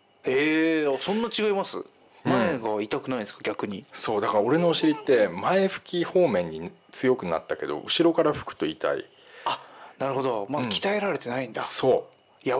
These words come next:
Speaker 1: 肌なんですね。
Speaker 2: もう柔肌で赤ちゃんみたいな状態なんだなって最近気づいたの。ここ一年、二年で。ちょっと逆から言ってみてもらっていいですか、今度。次、次の機会に。
Speaker 1: あー、どうしよう、
Speaker 2: 結構
Speaker 1: ヒリヒリしちゃったら。
Speaker 2: そうそうそうそう、なんか、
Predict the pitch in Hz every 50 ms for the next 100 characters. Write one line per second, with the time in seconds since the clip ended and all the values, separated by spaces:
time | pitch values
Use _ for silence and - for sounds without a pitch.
0 | 160 160 135 123 - - 151 156 151 123 110 - - - 101 - - 104 104 113
1 | 127 135 139 - - 147 131 131 131 127 127 120 113 104 90 - - - - -
2 | - - - - - - - - - - - 135 123 117 120 110 - 107 104 101
3 | 101 98 104 101 - 113 110 - 110 110 110 117 123 131 123 104 98 101 110 117
4 | - - - 123 - - - - - - 147 135 - 135 120 - - 117 104 101
5 | - 78 73 - - - - - - - - - - - - - - - - -
6 | - 113 107 98 - - 104 98 92 90 90 87 85 80 80 80 78 78 76 -
7 | - - - - - - - - - - - - - - - _ _ _ _ _
8 | _ - - 202 - 104 - - - _ _ _ - - - - - - - 170
9 | 151 156 151 143 - _ _ - - 139 131 - - - - - - - - -
10 | - - - - - - - - - - _ _ - - - 101 82 78 - -
11 | _ - - - - - 131 135 110 175 - 120 117 117 - - 113 110 110 -
12 | - - - _ _ _ _ _ _ - - - - - - 131 131 127 - -
13 | 117 113 - 139 120 104 101 123 113 110 - - 120 107 - - 113 107 98 -
14 | - - - 160 135 - 135 113 113 98 - - 101 113 110 - 85 71